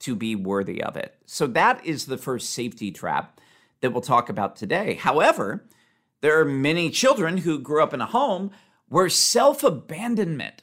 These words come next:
was the key to safety. In short, they had to be the responsible ones. Were you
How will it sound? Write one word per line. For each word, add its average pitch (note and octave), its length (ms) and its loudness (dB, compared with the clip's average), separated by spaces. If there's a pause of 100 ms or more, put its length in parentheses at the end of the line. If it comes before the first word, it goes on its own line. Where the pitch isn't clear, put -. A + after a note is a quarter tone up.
(160)
was B2+ 280 -6
the B2+ 100 -4
key B2+ 240 -8
to G#2 100 -6
safety. - 640 -8 (560)
In E3+ 160 0
short, A3 480 2
they G3 180 4
had G3 260 2
to F3 60 0
be D#3+ 180 -4
the D#3+ 140 -2
responsible C3 960 0
ones. F#2+ 540 -12 (540)
Were E3 120 2
you G3+ 400 0